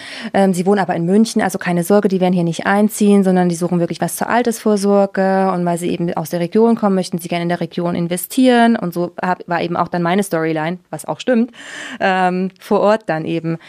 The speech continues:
dass ich eben gerne hier in der Region investieren möchte, aber keine Sorge, also wir wohnen woanders und es wird sich auch nicht ändern und, ähm, mir ist es einfach wichtig, dass sie sich da wohlfühlen und dass alles passt und dass sie einfach zu-,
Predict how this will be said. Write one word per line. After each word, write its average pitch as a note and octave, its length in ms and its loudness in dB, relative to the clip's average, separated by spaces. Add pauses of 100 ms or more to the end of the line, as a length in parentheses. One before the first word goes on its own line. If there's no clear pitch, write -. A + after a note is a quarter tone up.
(200)
dass F3+ 140 -4
ich E3+ 120 -8
eben E3+ 200 -2
gerne F3 180 0
hier F#3 160 0
in F#3 80 0
der F3 100 -2
Region A#3+ 320 0
investieren A#3+ 460 0
möchte, G#3+ 640 0
aber E3 380 0
keine E3 260 -6
Sorge, F#3+ 340 0
also D#3+ 560 -4 (580)
wir F3+ 380 0
wohnen G3+ 180 4
woanders A#3 560 2
und G3 140 -2
es G3 100 -6
wird G3 120 -4
sich - 120 -2
auch F3+ 40 -2
nicht F#3 180 -4
ändern G#3+ 480 2
und, F3 560 -4
ähm, E3+ 540 -4
mir F#3 160 0
ist F#3 80 -4
es F3+ 80 -10
einfach F3 240 -2
wichtig, F3 240 -6
dass F3 100 -4
sie E3+ 60 -6
sich E3 160 -6
da E3 160 -2
wohlfühlen G#3 560 2
und F3+ 200 -2
dass F3 120 -6
alles E3 260 -6
passt A#3 420 -2
und F#3+ 200 0
dass F3 180 -2
sie F3 160 -2
einfach F3 300 -4
zu-, F3 180 -6